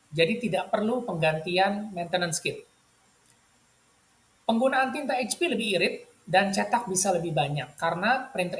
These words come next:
H P itu tidak menggunakan pompa. Jadi pada saat dia meng-, melakukan cleaning pada printhead, itu menggunakan tinta lebih sedikit dan tinta akan dipakai untuk mencetak lebih banyak. Kemudian ini yang penting,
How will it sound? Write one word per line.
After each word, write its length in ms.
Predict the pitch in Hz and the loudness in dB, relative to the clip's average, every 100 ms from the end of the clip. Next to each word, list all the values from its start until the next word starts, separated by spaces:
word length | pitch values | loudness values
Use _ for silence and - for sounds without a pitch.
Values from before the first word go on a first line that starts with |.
| 151 | -8
H 160 | - | -8
P 160 | 175 - | -10 -10
itu 80 | 254 | -6
tidak 320 | 233 196 190 | -2 -2 -2
menggunakan 400 | 170 165 160 165 | -4 -2 -2 0
pompa. 420 | 170 180 - - - _ | 0 0 -2 -4 -10 _
Jadi 320 | 147 147 196 | -6 -4 -2
pada 240 | - 156 151 | 0 0 0
saat 320 | - 226 214 190 | 0 0 -2 0
dia 180 | 185 | 2
meng-, 320 | 175 175 185 - _ _ - | 0 -2 -10 -12 _ _ -6
melakukan 640 | 190 185 165 208 190 180 | 4 4 4 0 -2 -2
cleaning 400 | 254 285 247 202 | -2 0 0 0
pada 240 | 196 170 - | 0 0 0
printhead, 380 | 277 170 170 - - _ _ _ | -2 -2 -6 -8 -14 _ _ _
itu 160 | 233 - | -6 -2
menggunakan 640 | 233 185 170 175 170 196 | 0 0 0 -2 -2 -4
tinta 320 | 208 196 196 170 | -2 -2 0 -2
lebih 240 | 151 156 | -2 -4
sedikit 480 | 151 147 156 277 277 - _ _ | -4 -6 -6 -6 -8 -12 _ _
dan 240 | - 160 160 | -2 0 0
tinta 400 | 214 202 - - | -2 0 0 2
akan 160 | 185 | -2
dipakai 560 | 165 165 165 220 220 - | -4 -4 -4 -6 -8 -6
untuk 400 | 226 220 262 - | -4 -2 -4 -4
mencetak 560 | 208 185 202 202 190 185 | -6 -4 -4 -2 -4 -4
lebih 240 | 165 147 | -4 -4
banyak. 320 | 131 127 - _ _ _ _ _ _ _ _ _ _ _ _ _ _ _ _ _ - | -6 -8 -14 _ _ _ _ _ _ _ _ _ _ _ _ _ _ _ _ _ -2
Kemudian 480 | 202 214 247 254 247 | 2 4 4 4 2
ini 160 | 233 | 0
yang 80 | 202 | 0
penting, 480 | 185 - 262 285 | -2 -4 -6 -6